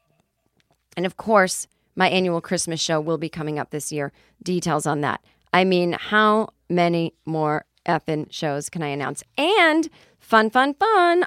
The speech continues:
on August first, I will be on your T Vs again on Comedy Central as a guest on David Spade's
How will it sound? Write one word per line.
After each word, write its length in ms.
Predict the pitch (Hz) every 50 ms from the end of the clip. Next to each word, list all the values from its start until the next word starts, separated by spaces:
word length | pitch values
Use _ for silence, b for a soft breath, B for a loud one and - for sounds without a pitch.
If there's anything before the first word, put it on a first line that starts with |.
| -
on 180 | - 208 208 - -
August 380 | - 180 185 175 190 185 - -
first, 340 | 180 156 160 160 - - - -
I 160 | 156 160 165
will 180 | 165 165 160 151
be 420 | - - 226 233 233 240 247 233 b b b b b b
on 180 | 262 277 311 320
your 140 | 330 339
T 300 | 311 - - 370 403 403
Vs 320 | 330 403 427 440 440 392 392
again 440 | 339 277 311 294 302 302 294 294 - b b b b b b -
on 140 | 233 240 220
Comedy 340 | 208 202 196 196 196 196
Central 360 | 185 - 170 165 170 - 175 -
as 160 | - 165 165
a 60 | 170
guest 340 | - - 135 143 151 - - -
on 160 | 160 165 156
David 380 | - - 143 147 139 156 139 -
Spade's 460 | - _ - 147 147 147 143 - -